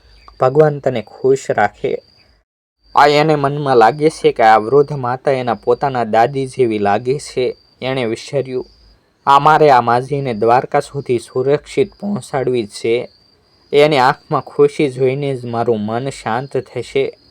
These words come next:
આ જમ્યા પછી બસ ફરી દોડવા લાગી. આ બારીની બહાર પવન વધતો ગયો. આ દૂર ક્યાંકથી દરિયાની હળવી સુગંધ આવતી હતી. આ દ્વારકા હવે વધુ દૂર નહોતું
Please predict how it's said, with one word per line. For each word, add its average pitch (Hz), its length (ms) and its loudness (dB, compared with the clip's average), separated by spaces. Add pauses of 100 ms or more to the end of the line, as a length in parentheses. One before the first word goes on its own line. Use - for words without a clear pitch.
(920)
આ 143 100 6
જમ્યા 151 420 0
પછી 151 280 0
બસ 117 300 -2 (100)
ફરી 139 340 0
દોડવા 120 460 0
લાગી. 107 400 -4 (640)
આ 135 140 4
બારીની 143 400 4
બહાર 123 380 -2
પવન 135 420 -6
વધતો 113 440 -2
ગયો. 110 360 -4 (400)
આ 135 140 4
દૂર 143 280 6
ક્યાંકથી 143 440 -2
દરિયાની 123 540 0
હળવી 131 500 -4
સુગંધ 131 480 -6
આવતી 113 600 -2
હતી. 104 420 -6 (520)
આ 131 140 4
દ્વારકા 143 500 2
હવે 131 180 2
વધુ 113 400 0
દૂર 123 400 0
નહોતું 113 560 -6